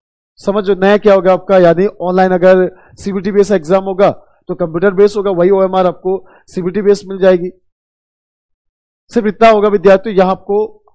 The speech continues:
हर चीज mention करने के लिए, चाहे वो आपका रोल नंबर हो, चाहे विद्यार्थी आप लोगों की, ठीक है ना, कैटेगरी हो, चाहे, ठीक है, ओएमआर शीट, ये सब कुछ आपको स्वयं ही पहले से इसके लिए तैयार होना पड़ेगा।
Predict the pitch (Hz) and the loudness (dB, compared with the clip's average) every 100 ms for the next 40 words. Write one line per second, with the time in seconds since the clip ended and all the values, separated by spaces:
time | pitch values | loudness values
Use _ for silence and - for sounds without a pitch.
0 | - 202 196 214 190 185 170 208 202 196 | -4 -2 -2 -8 -6 -6 -4 -4 -2 -2
1 | 196 190 190 190 - _ _ 190 190 180 | 0 2 2 0 -4 _ _ 0 0 -2
2 | 180 180 170 190 190 185 190 175 185 185 | -2 -2 -2 -4 -6 -4 -4 -2 -8 -8
3 | _ _ _ _ _ _ _ _ _ _ | _ _ _ _ _ _ _ _ _ _
4 | _ - 196 196 180 190 196 185 175 185 | _ 2 2 2 2 2 2 0 -2 -8
5 | 180 160 _ _ 180 196 190 - 175 180 | -8 -10 _ _ -4 -2 -2 -2 0 2
6 | 185 202 196 190 - _ _ _ _ _ | 2 0 -2 -6 -12 _ _ _ _ _
7 | _ _ 196 196 190 208 196 190 196 190 | _ _ 2 2 2 0 0 0 -4 -4
8 | 170 190 220 208 - 202 190 - 208 - | -2 0 -2 -6 -10 -6 -4 -4 -8 -4
9 | 180 180 175 214 302 - _ _ 185 180 | -4 -4 -4 -6 -6 -14 _ _ 0 2
10 | 190 208 190 - 190 - 175 170 156 151 | 2 0 -2 -2 -6 -2 0 0 -4 -12
11 | 131 123 107 | -14 -14 -16